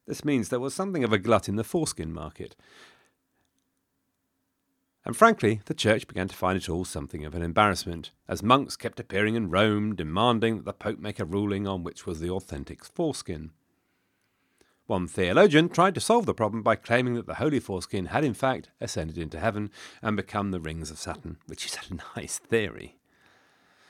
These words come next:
Eventually the church cracked, lost its temper, and in nineteen hundred it became a crime worthy of excommunication even to talk of the holy foreskin.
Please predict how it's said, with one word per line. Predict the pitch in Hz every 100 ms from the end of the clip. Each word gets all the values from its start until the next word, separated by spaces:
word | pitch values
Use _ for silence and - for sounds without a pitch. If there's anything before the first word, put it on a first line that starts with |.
| _ _
Eventually | 190 175 139 135 123
the | 101
church | - 92 -
cracked, | - 139 110 - - _
lost | 117 135 -
its | 87 -
temper, | 101 78 90 85 - -
and | 110 101
in | 90
nineteen | 101 101 101 82
hundred | 123 131 131
it | 151
became | - 160
a | 170
crime | - 160 160 156 107
worthy | 135 147 143
of | 135
excommunication | 127 - - 135 104 - 95 - 92 87 - -
even | 110 98 104
to | - -
talk | - 151 82 - -
of | 80
the | 82
holy | - 87 87
foreskin. | - 80 - 80 78